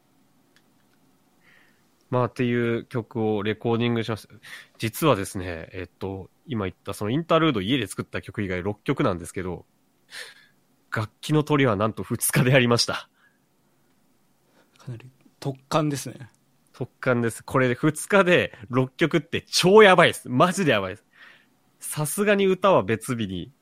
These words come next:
Speaker 1: 違うスタジオで撮らせていただきましたけど、マジでこれはすごいことです。
Speaker 2: あの、前に別なその曲作る時に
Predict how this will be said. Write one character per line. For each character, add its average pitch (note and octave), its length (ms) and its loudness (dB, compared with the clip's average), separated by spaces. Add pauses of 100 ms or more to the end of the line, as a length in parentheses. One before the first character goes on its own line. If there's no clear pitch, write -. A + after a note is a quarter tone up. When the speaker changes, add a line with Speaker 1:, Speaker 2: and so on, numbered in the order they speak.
(420)
Speaker 1:
違 - 180 -6 (180)
う B2 40 0
ス - 120 -16
タ A#2+ 160 2
ジ A2 100 -2
オ A2 100 -2
で G#2 120 -2
撮 A#2 100 -12
ら A2 100 -4
せ - 120 -20
て G2 80 -10
い F2 60 -10
た F2+ 100 -10
だ F2+ 80 -8
き F2 100 -10
ま F2 120 -8
し - 80 -20
た - 100 -16
け G#2+ 80 -20
ど、 - 160 -20 (400)
マ G#2 260 -2
ジ A#2+ 180 -6
で A#2+ 120 0
こ A#2 160 -2
れ A2 80 2
は G#2+ 160 2
す - 200 -8
ご G#2+ 120 0
い G2+ 40 0
こ F2+ 100 -10
と G#1+ 100 -18
で - 80 -20
す。 - 380 -10 (960)
Speaker 2:
あ C#3+ 60 -14
の、 C3 100 -10
前 G#3+ 420 -4
に A3+ 300 -4
別 F#3 260 -6
な G#3 460 0
そ - 140 -10
の E3+ 120 -6
曲 - 280 -12
作 - 220 -8
る E3+ 100 -4
時 C#3 260 -8
に C3 280 -10